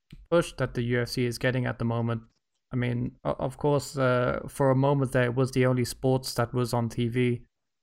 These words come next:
and with, uh, names like, you know, Hamza Chimaev and Conor McGregor that we saw perform last night, uh, do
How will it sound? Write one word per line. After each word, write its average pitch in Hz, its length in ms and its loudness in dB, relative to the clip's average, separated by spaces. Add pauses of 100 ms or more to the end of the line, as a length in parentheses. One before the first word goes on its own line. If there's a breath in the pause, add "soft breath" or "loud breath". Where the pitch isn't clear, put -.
(160)
and 113 380 0 (140)
with, 123 400 -2
uh, 120 440 0
names 123 560 0
like, 117 260 0
you 135 240 -4
know, 120 240 0
Hamza 120 320 2
Chimaev 117 640 0
and 113 260 -2 (140)
Conor 120 280 0
McGregor 120 300 0
that 117 160 -2
we 120 80 0
saw 120 220 -2
perform 113 560 -4 (400)
last 120 260 0
night, 120 300 2 (680)
uh, 120 200 2
do - 160 -10